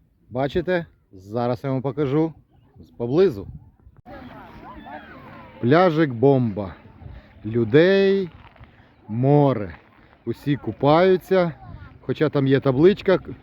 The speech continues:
купатися заборонено. Тільки не зрозумів, ким заборонено.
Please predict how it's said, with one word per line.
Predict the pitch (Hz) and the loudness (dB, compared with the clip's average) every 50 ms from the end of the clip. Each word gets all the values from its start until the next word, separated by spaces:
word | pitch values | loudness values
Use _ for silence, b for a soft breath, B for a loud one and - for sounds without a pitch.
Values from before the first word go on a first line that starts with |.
| - _ - _ _ _ _ _ _ - - - - - - - | -20 _ -20 _ _ _ _ _ _ -20 -20 -20 -20 -20 -14 -6
купатися | - 135 120 - 156 151 143 - 143 - - 143 | -6 -4 2 2 4 4 4 0 -2 -2 -2 -2
заборонено. | 123 127 139 123 123 139 135 139 135 131 127 123 120 120 120 107 - - B B B B B B - | 0 0 0 2 2 2 4 4 2 2 0 -2 -2 -2 -4 -6 -8 -12 B B B B B B -8
Тільки | - 135 - 143 143 | -8 -4 0 0 0
не | 143 147 | 0 0
зрозумів, | 117 139 139 120 143 143 139 131 | 0 0 0 2 2 2 2 2
ким | - - 165 160 147 131 | 0 0 0 2 2 2
заборонено. | 107 107 139 123 117 135 139 156 175 185 165 151 127 110 98 95 90 | 2 2 0 2 4 4 4 4 4 2 2 0 -2 -2 -4 -8 -12